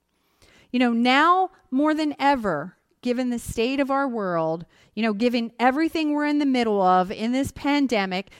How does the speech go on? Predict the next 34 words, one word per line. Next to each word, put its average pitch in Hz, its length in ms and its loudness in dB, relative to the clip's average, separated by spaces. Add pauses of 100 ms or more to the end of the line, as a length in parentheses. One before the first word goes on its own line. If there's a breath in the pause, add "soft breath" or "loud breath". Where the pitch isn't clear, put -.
that 208 140 -2
continues 285 760 0
to 262 160 -4
affect 202 380 -4
so 240 260 -2
many 262 220 -2
people's 247 420 -6
lives, 180 640 -4 (380 loud breath)
given 262 300 0
this 240 320 -4 (220)
unrest 247 640 0
that's - 300 -10
in 262 220 -2
our 208 240 -4
nation 202 640 -4
in 175 180 -6
different 220 500 -4
places, 190 920 -6 (400 soft breath)
um, 196 300 -2 (720 soft breath)
and 302 440 0
given 349 300 -2
the 339 80 -2
current 320 560 -6
fight 294 560 -4
for 233 180 -6
power 285 520 -4
in 269 140 -4
the 254 80 -4
White 220 300 -4
House, 175 480 -6
I 208 60 -8
mean, 214 180 -6
there 277 240 -4
is 302 300 -2